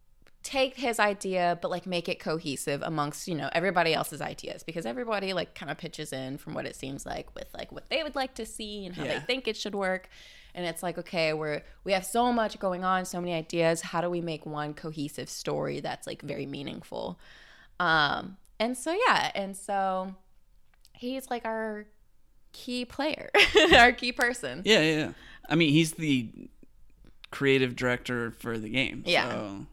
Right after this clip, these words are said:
Speaker 1: Yeah.
Speaker 2: yeah. I mean, he had the idea. He, you know, directed the whole thing from start to finish.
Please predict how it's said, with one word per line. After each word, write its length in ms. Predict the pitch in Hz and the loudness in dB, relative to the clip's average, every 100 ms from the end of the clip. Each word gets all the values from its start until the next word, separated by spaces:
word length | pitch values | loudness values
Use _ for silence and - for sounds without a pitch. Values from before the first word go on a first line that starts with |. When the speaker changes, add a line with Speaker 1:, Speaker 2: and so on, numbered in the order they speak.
| - | -16
Speaker 1:
Yeah. 300 | 170 151 - - - | -10 -8 -8 -10 -10
Speaker 2:
yeah. 280 | - 123 - - - - - - | -2 -2 -2 -10 -20 -20 -14 -4
I 80 | |
mean, 120 | 131 127 | 0 0
he 180 | 131 | 0
had 220 | 131 120 117 | 0 -2 0
the 120 | 127 | 0
idea. 500 | 123 123 139 180 180 | 0 0 2 4 2
He, 340 | 139 127 123 - 117 - - | 0 -2 -2 -8 -16 -20 -18
you 160 | 131 123 | -8 -6
know, 80 | 113 | -4
directed 440 | 120 127 127 131 | -4 -6 -4 -6
the 100 | 127 | -4
whole 140 | 135 127 | -2 -4
thing 320 | 131 139 143 | -4 -4 -6
from 340 | 139 131 131 | -6 -6 -4
start 240 | 139 127 127 | -6 -8 -8
to 60 | - | -8
finish. 320 | 139 160 | -8 -8